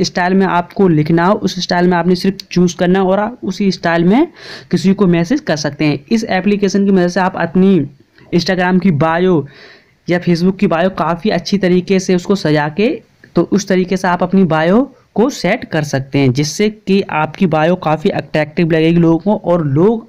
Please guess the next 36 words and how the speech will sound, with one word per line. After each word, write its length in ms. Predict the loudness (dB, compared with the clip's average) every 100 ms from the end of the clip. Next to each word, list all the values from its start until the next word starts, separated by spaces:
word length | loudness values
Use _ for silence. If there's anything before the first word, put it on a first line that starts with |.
| -8
आपसे 320 | -6 -6 -2 0
message 340 | 0 -2 -4
करके 340 | -4 -2 0 0
भी 80 | 0
पूछ 240 | 0 0
सकते 320 | -2 -4 0
हैं 120 | 0
कि 160 | 0 -2
भाई 320 | -2 0 0
ये 340 | 2 2 2 0 -4 -20 -20 -20 -2
तुम 160 | 0 2
ऐसे 480 | 0 -2 0 -2 -2 -12 -20 _ _ _ _ -8
शब्द 300 | -2 0 0
या 160 | 2
letter 320 | 2 0 -2 -4
कहाँ 240 | 0 0
से 100 | 2
लेके 260 | 0 0 -2
आते 260 | -2 -2
हो। 100 | -2
तो 200 | 0 0
मैं 240 | 2 2 0
आपको 460 | 0 -4 -4 0 2
ये 140 | 2
बताने 360 | 0 0 0 2
वाला 220 | 2 2
हूँ, 80 | 0
सिर्फ 280 | 0 -6 -4
आप 260 | -6 -4 -4
एक 180 | -4 -4 -6
application 600 | -4 -2 0 -2 0 0
की 160 | 2
मदद 260 | 2 2 -2
से 160 | 0 0
ये 240 | 2 0
सब 280 | 2 -2